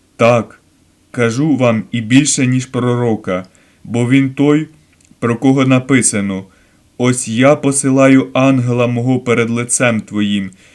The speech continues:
який приготує путь твою перед тобою». Істинно кажу вам:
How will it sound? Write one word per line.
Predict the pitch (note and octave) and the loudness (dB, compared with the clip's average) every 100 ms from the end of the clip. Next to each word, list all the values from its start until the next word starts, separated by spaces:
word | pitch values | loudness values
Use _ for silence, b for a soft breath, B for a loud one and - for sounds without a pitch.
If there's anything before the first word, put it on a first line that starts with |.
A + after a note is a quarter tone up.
| b | b
який | - A2+ - C3+ | -6 -2 0 0
приготує | B2+ B2 B2+ B2+ C#3 C3+ | 0 -2 -2 2 4 4
путь | C3 - C#3 C#3+ - | 0 -4 -4 -4 -4
твою | B2+ B2+ B2+ | 0 2 0
перед | B2 B2 B2+ B2 | -2 -2 -2 -4
тобою». | - B2+ A#2+ B2 G2+ F#2+ F#2 b b b b b | -4 -2 -2 -2 -2 -4 -8 b b b b b
Істинно | - D3+ D#3 - D3 C#3 C#3 | -4 -4 -4 -4 -2 0 0
кажу | C#3+ C3+ C3+ B2+ | 0 0 0 0
вам: | G#2 G2 F#2+ | 0 -2 -4